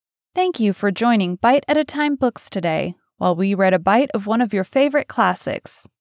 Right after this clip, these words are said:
If you enjoyed today's bite, please drop us a review on your favorite podcast platform. Also, be sure to check us on our website,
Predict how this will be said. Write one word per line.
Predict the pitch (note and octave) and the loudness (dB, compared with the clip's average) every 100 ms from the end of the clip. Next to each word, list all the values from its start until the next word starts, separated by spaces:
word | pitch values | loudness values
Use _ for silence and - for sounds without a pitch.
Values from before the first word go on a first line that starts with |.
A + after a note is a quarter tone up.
| _ | _
If | C4+ C4 | -4 0
you | E4 G4+ | 0 0
enjoyed | F#4+ E4+ E4+ C4 | -2 0 2 0
today's | A3 F#3+ F3+ - | 0 0 0 -2
bite, | F3 F3+ - _ | 0 0 -4 _
please | - G4 G4+ | -4 -2 0
drop | D#4+ D4+ D#4 | 2 2 2
us | C#4 | -2
a | C4 | 0
review | A#3+ G3+ A#3+ F3 | 0 0 0 0
on | E3+ | 0
your | F3 | -4
favorite | - G#3 F3+ - | -2 -2 -2 -4
podcast | - B3+ - F#3+ F3 - | -2 -2 0 -4 -4 -4
platform. | F3 E3 - D#3+ D3+ F3+ _ _ _ _ - | -4 -2 -4 -4 -6 -10 _ _ _ _ -2
Also, | F3+ E3+ - F3+ F3+ C4+ _ | 0 0 0 0 0 -4 _
be | D#4 | -6
sure | - G4 | -2 -2
to | G4+ | -2
check | - E4+ | 0 2
us | E4+ - | 2 2
on | D#4 | 2
our | D4 | 2
website, | B3 A#3 G3+ E3+ D3 | 2 0 0 -4 -4